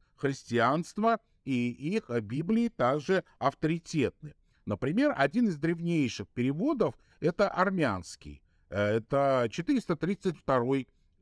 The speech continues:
год. И, как пишет историк религии Роберт Томпсон, армянский перевод был началом грузинского перевода и только потом скорректирован под греческий.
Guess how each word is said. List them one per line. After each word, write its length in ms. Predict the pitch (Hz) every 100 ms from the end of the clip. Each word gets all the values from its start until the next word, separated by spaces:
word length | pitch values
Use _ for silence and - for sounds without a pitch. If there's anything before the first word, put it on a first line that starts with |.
| -
год. 300 | 156 123 - _ _ _ _ -
И, 180 | 165
как 300 | 147 190 -
пишет 340 | - 185 - 170
историк 540 | 180 160 - 175 156 147
религии 540 | 151 151 147 131 139
Роберт 480 | 135 143 127 131 127
Томпсон, 580 | - 262 294 - 120 95 - _ -
армянский 640 | 117 117 196 269 - 202
перевод 540 | 170 143 117 95 90 -
был 380 | 101 196 262
началом 720 | 131 143 143 - 208 214 190 - -
грузинского 920 | 151 180 151 247 240 - - 107 101
перевода 760 | - 104 95 92 87 76 73 - _ _
и 200 | 135 135
только 360 | 120 160 143 131
потом 460 | 123 - 233 285
скорректирован 840 | 240 - 113 98 - 151 202 175 156 - -
под 220 | 117 -
греческий. 680 | - 139 104 - - -